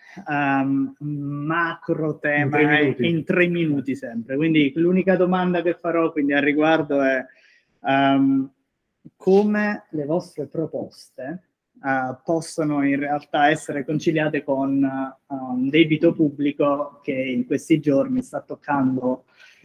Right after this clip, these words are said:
Speaker 1: eh, un nuovo tetto record. Eh, quindi come in realtà le pos-, le vostre proposte siano sostenibili, eh, da questo punto di vista, ehm,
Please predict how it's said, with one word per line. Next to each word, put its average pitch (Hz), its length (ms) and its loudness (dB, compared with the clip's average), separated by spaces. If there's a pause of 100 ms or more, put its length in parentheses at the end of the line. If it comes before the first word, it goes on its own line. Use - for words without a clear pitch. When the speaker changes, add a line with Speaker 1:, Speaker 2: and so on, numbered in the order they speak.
(100)
Speaker 1:
eh, 139 300 10
un 147 260 6
nuovo 156 800 6
tetto 160 400 0
record. 143 640 -4
Eh, 135 840 -8
quindi 143 500 0
come 185 540 2
in 165 80 -2
realtà 156 480 -4
le 143 140 -2
pos-, 147 360 -8
le 151 140 -6
vostre 156 300 -8
proposte 160 520 -2
siano 139 320 -2
sostenibili, 156 1040 0
eh, 131 160 -4
da 127 140 0
questo 139 260 -6
punto 135 240 0
di 131 120 -2
vista, 123 440 -4 (560)
ehm, 143 1000 6